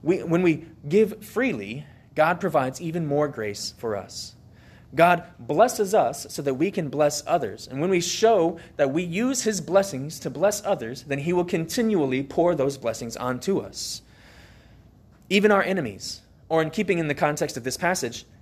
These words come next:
especially our enemies. When we give God's grace to our enemies, he continually pours down that grace onto us. And speaking of grace, let's look specifically at salvation.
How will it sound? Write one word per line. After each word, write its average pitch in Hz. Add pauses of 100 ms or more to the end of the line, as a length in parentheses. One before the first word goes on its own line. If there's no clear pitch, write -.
(160)
especially 143 (340)
our 113
enemies. 95
When 151
we 165
give 208
God's 175
grace 156
to 170
our 165
enemies, 117 (160)
he 165
continually 175
pours 143
down 113
that 113
grace 113
onto 117
us. - (840)
And -
speaking 220
of 131
grace, 117 (400)
let's 147
look 170
specifically 147
at 120
salvation. 110